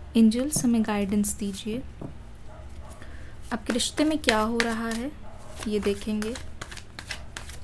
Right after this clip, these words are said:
आराम से बैठिए। अगर आपको ऐसा लग रहा है कि आज के दिन आप late उठे हो और सब कुछ जल्दी जल्दी करना पड़ रहा है, कुछ मिनटों के कारण आप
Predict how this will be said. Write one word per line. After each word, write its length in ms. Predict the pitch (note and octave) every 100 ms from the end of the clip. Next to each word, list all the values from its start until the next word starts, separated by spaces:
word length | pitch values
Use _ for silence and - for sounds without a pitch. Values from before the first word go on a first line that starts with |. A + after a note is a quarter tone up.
| - - - - - - - - - - - - - - - - - -
आराम 340 | B3+ C4+ C#4+ D4+
से 180 | D#4
बैठिए। 520 | C#4 A#3+ - A3 A3+ B3 - - - - - - - -
अगर 220 | G#3 A#3
आपको 280 | B3 A#3+ C4+
ऐसा 240 | B3+ -
लग 220 | B3+ A3+ A3+
रहा 120 | B3
है 160 | A3+
कि 300 | A3 A#3+ A3+ A#3 - - - - -
आज 240 | G#3+ A3+
के 140 | - B3+
दिन 180 | A#3+
आप 240 | A#3+ A#3+ A#3+
late 320 | A#3 A#3+ A#3+
उठे 320 | A#3+ A3 A3
हो 300 | A3+ A3 G#3+ G#3+
और 420 | A3 G#3 G#3 G#3+
सब 380 | - A3 - -
कुछ 240 | C#4 -
जल्दी 340 | A3 A3+ A3+
जल्दी 280 | A3+ A3 A3+
करना 340 | A3 G#3 G#3 A3
पड़ 200 | A3 G#3
रहा 160 | G3+
है, 120 | G3+ A3 - - - - - - - - - -
कुछ 420 | D#4 - - D4+
मिनटों 400 | C4 B3 B3 C4
के 160 | C4
कारण 400 | B3+ A#3 A3+ A3+
आप 320 | A3 A3+ A3+